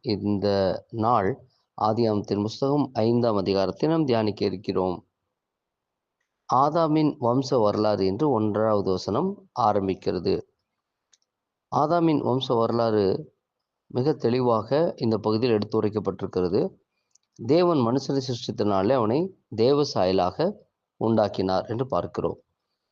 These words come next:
அவர்களை ஆணும் பெண்ணுமாக சிருஷ்டித்து, அவர்களை ஆசீர்வதித்து, அவர்களை சிருஷ்டித்த நாளிலே அவர்களுக்கு மனுஷர் என்று பெயரிட்டார்.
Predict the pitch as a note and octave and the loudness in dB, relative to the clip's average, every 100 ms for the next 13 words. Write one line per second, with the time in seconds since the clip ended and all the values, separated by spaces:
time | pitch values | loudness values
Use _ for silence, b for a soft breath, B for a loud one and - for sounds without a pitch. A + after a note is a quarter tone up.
0 | _ _ _ _ _ - B2+ B2+ A#2 D3+ | _ _ _ _ _ -4 0 2 2 2
1 | E3 C#3 A#2+ A2 G2+ G#2+ - A#2 A2 A#2 | 0 0 0 2 2 0 -4 -4 -4 -4
2 | G2+ - D#3 F3+ - _ _ _ _ _ | -4 -2 -2 -2 -8 _ _ _ _ _
3 | _ _ _ _ _ _ _ - B2 B2+ | _ _ _ _ _ _ _ 0 2 4
4 | A#2 G#2+ C#3+ - A#2+ A2 G#2 - C#3+ - | 4 4 2 0 2 2 0 0 0 0
5 | - _ _ A2+ A2 G#2+ G#2+ - D3 - | -6 _ _ 0 2 2 0 -2 -4 -2
6 | D#3+ - B2 G2+ G#2+ A#2 G2 G#2 D#3+ - | -4 0 0 2 2 2 2 0 -4 -14
7 | _ _ _ _ _ A#2+ A#2 B2 B2 A#2+ | _ _ _ _ _ 0 2 2 2 0
8 | A2+ A#2 D3+ A#2 C#3 E3+ - F#3 D3 A#2+ | 0 0 -2 0 2 0 0 0 2 0
9 | D3 G#2 F#2 E2+ - F#2 F2+ | 0 0 -2 -2 -2 -2 -2